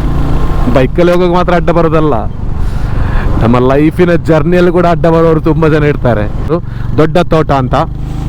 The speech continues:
ಈ ರೋಡ್ ಎಲ್ಲಿ ಗೊತ್ತಾ ಕನೆಕ್ಟ್ ಆಗುತ್ತೆ? ಇದು ಕುಕ್ಕೆ ಸುಬ್ರಹ್ಮಣ್ಯಕ್ಕೆ ಕನೆಕ್ಟ್ ಆಗುವಂತ ರೋಡ್. ಮಧ್ಯಾಹ್ನ ಸನಿಹ ಆಗ್ತಾ ಇದೆ, ಹನ್ನೆರಡು ಗಂಟೆ ಹತ್ರ ಹತ್ರ ಆಗ್ತಾ ಇದೆ. But ತುಂಬಾ ತಂಪು ಇದು ಜಾಗ. ಇದು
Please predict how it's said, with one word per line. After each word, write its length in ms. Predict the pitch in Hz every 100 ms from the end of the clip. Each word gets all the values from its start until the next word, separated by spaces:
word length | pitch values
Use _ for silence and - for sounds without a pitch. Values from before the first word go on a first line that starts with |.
| - -
ಈ 180 | 180 208
ರೋಡ್ 360 | 170 208 262 233
ಎಲ್ಲಿ 160 | 254
ಗೊತ್ತಾ 220 | 240 226
ಕನೆಕ್ಟ್ 280 | 202 202 175
ಆಗುತ್ತೆ? 280 | 185 180 208
ಇದು 120 | 185
ಕುಕ್ಕೆ 240 | 208 202 240
ಸುಬ್ರಹ್ಮಣ್ಯಕ್ಕೆ 520 | 240 226 214 196 196
ಕನೆಕ್ಟ್ 200 | 185 185
ಆಗುವಂತ 280 | 175 175 190
ರೋಡ್. 560 | 208 156 - - -
ಮಧ್ಯಾಹ್ನ 1120 | 170 156 160 - - 208 214 202 208 202 202 208 220 - - - -
ಸನಿಹ 300 | 165 185 196
ಆಗ್ತಾ 280 | 185 156 175
ಇದೆ, 140 | 160
ಹನ್ನೆರಡು 280 | 127 160 170
ಗಂಟೆ 180 | 170 160
ಹತ್ರ 160 | 160 165
ಹತ್ರ 220 | 160 151
ಆಗ್ತಾ 280 | 151 - 139
ಇದೆ. 340 | 110 117 147 - - - - - - -
But 260 | 165 - - - - -
ತುಂಬಾ 500 | 190 240 254 262 262
ತಂಪು 360 | 233 202 185
ಇದು 200 | 165 139
ಜಾಗ. 280 | 135 139 113 95 - - - - - - - - - - - -
ಇದು 560 | 156 170 156 147 143